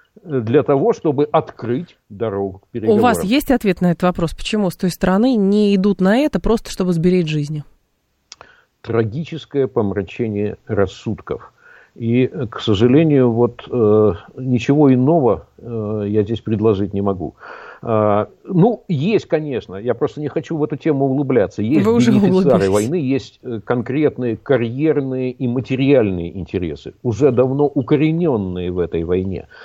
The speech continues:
Speaker 1: Потому что огромные деньги вливаются ежемесячно, миллиарды долларов. Э, никакого серьёзного контроля за тем, как они расходуются, нет. А, м, более того, любые попытки, э, что-то проверить тут же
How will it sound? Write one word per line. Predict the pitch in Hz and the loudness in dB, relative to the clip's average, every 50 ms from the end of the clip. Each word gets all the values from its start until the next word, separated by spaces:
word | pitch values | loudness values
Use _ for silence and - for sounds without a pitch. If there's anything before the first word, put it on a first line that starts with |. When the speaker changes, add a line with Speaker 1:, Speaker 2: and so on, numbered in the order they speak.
| - - _ - | -20 -12 _ -2
Speaker 1:
Потому | - 101 101 113 117 | 0 2 2 2 0
что | - - 127 110 - - - | 2 2 2 2 0 -2 -4
огромные | - 113 120 - 131 139 151 175 196 185 175 175 180 170 | -2 -2 -2 0 -2 0 2 2 2 2 0 -2 -4 -4
деньги | 143 165 160 143 131 110 117 | -4 -4 -4 -4 -4 -2 -2
вливаются | 107 104 127 131 127 120 113 113 107 - 120 | -2 -2 0 0 0 0 0 -2 -4 -6 -6
ежемесячно, | 107 104 127 107 123 147 147 151 135 110 - 85 - - 95 90 | -4 -4 -4 -4 -4 -4 -4 -4 -4 -6 -6 -10 -10 -6 -4 -2
миллиарды | 101 101 113 120 120 139 143 135 110 90 85 78 87 85 | 0 2 2 4 4 4 6 4 4 2 -2 -4 -6 -4
долларов. | 80 85 78 69 65 73 - - _ _ - - - - _ - | -4 -4 -6 -6 -8 -10 -12 -14 _ _ -20 -20 -20 -20 _ -8
Э, | 113 107 | -4 -2
никакого | 107 113 107 139 113 - 151 147 | 0 0 0 0 2 2 2 2
серьёзного | 131 - 160 151 156 151 160 165 156 131 107 123 117 110 104 | 2 0 0 0 0 2 2 2 2 2 2 0 0 0 0
контроля | - 117 117 - 113 113 107 107 107 | 0 -4 -4 -2 -2 -2 0 0 0
за | 101 | -2
тем, | - 113 107 | -2 -4 -2
как | 101 110 98 - | -2 -2 -2 -2
они | 101 107 104 | -4 -4 -4
расходуются, | 95 95 - - - 104 90 95 92 87 - - 98 | -4 -6 -8 -8 -8 -6 -4 -4 -6 -6 -6 -6 -4
нет. | 95 95 95 92 78 - - _ _ _ _ _ - - - - - | -4 -2 -2 -4 -4 -6 -10 _ _ _ _ _ -20 -20 -20 -18 -12
А, | - 110 104 101 98 98 98 101 98 101 | -6 -2 0 2 4 4 4 4 2 0
м, | 110 113 - 135 120 113 110 120 117 101 - _ - | -2 -6 -8 -6 -4 -4 -2 -2 -2 -4 -4 _ -4
более | - 139 117 98 123 170 165 160 156 | -2 -2 0 4 4 6 6 6 4
того, | 160 160 151 | 4 4 4
любые | 147 143 143 135 156 156 151 - | 4 2 2 0 0 0 0 0
попытки, | - 147 139 - - 165 180 139 - - 131 120 117 117 - | 0 -4 -4 -2 -4 -4 -4 -6 -10 -8 -8 -8 -8 -8 -10
э, | 147 127 107 | -10 -10 -10
что-то | - - - 156 147 - 127 107 | -8 -6 -4 -2 0 0 0 -2
проверить | - 107 104 113 120 123 151 160 143 123 98 - - - | 0 -2 0 0 0 0 -2 -2 -4 -6 -8 -10 -16 -12
тут | - 131 123 104 | -8 -8 -6 -6
же | 107 107 104 107 | -6 -6 -6 -8